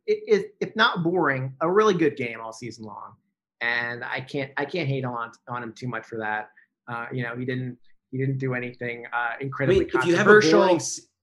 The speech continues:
Speaker 2: if you have a boring season, you're probably gonna have a boring winner. In,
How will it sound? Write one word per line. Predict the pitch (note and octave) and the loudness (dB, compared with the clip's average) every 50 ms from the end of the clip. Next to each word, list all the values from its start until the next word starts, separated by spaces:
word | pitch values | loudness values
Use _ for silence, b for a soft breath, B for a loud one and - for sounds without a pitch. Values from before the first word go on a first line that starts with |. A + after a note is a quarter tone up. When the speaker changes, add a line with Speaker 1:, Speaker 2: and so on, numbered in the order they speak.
| _ _ _ | _ _ _
Speaker 2:
if | - B2+ | 0 2
you | E3+ F#3 | 2 4
have | F#3 E3 | 4 2
a | |
boring | B2 C3+ C#3+ D3+ D#3 D#3 | 0 0 0 0 0 0
season, | C3+ - - C#3+ D3+ E3 F3 F#3 F#3 F#3 D#3 | -2 -4 -2 -2 -2 -2 -2 -4 -4 -6 -6
you're | B2+ C3+ C3 | -8 -10 -8
probably | C3 C#3 C#3 C#3 | -4 -4 -4 -2
gonna | C#3 C3+ | -2 -2
have | C3 B2 | -4 -4
a | |
boring | B2+ B2 B2+ C3+ C3 B2+ | -2 -4 -4 -2 -4 -4
winner. | B2+ C#3 C3+ A2 G2 F#2 F#2 F#2+ - _ _ _ _ - | -4 -4 -6 -6 -8 -8 -10 -14 -18 _ _ _ _ -8
In, | C3 A#2 A2+ A2+ A#2+ | -6 -6 -6 -6 -8